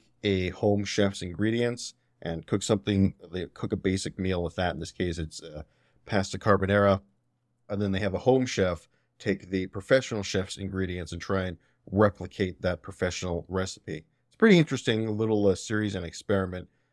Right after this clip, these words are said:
So this is the professional chef's recipe book for his carbonara. And of course, the, the home chef is trying to figure it out. He's looking over the recipe book, which is just the ingredients essentially listed out. It's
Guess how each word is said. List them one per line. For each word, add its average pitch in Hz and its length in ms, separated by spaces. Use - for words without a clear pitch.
So 127 160
this 147 240
is 139 160
the 123 120
professional 131 640
chef's 107 380
recipe 110 380
book - 340
for 101 240
his 98 300
carbonara. 95 720
And 82 80
of 82 100
course, 90 220
the, 85 280
the - 80
home 104 200
chef 92 240
is 85 80
trying 92 280
to 87 60
figure 95 360
it 87 60
out. 92 260
He's 101 180
looking 110 380
over 104 220
the 98 80
recipe 101 320
book, 92 260
which 95 200
is 87 120
just - 280
the 120 180
ingredients 101 560
essentially 98 600
listed 98 420
out. 82 300
It's - 340